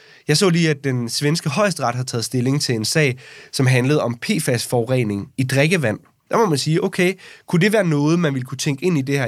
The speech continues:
Ja, det kunne man faktisk godt, og sige, "Men der har staten jo nok ikke i tilstrækkelig grad sørget for at forbyde, eller hvis vi forestiller os, der er kausalitet, ikke? I tilstrækkelig grad forbudt brugen af P fas. Og hvad så?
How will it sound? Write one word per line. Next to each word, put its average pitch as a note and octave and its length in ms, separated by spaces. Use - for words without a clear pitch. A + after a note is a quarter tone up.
Ja, E3+ 100
det C4+ 120
kunne C4 140
man C#4+ 120
faktisk F3+ 320
godt, G3 160
og D#3 80
sige, F3 160
"Men F3+ 100
der A3 100
har G3+ 140
staten F3+ 340
jo C#3 60
nok C#3 200
ikke F#3+ 140
i F3+ 40
tilstrækkelig E3 560
grad D3+ 240
sørget D#3+ 420
for D#3 160
at A#2 60
forbyde, D3 840
eller A2+ 260
hvis C3 200
vi A#2+ 60
forestiller A2+ 400
os, - 40
der F2 80
er G2+ 40
kausalitet, A#2 600
ikke? F3+ 160
I D#3+ 60
tilstrækkelig D#3+ 520
grad D3+ 220
forbudt E3 460
brugen F#3+ 260
af B2+ 120
P C#3+ 60
fas. E3 300
Og F3 80
hvad G#3+ 140
så? F3+ 260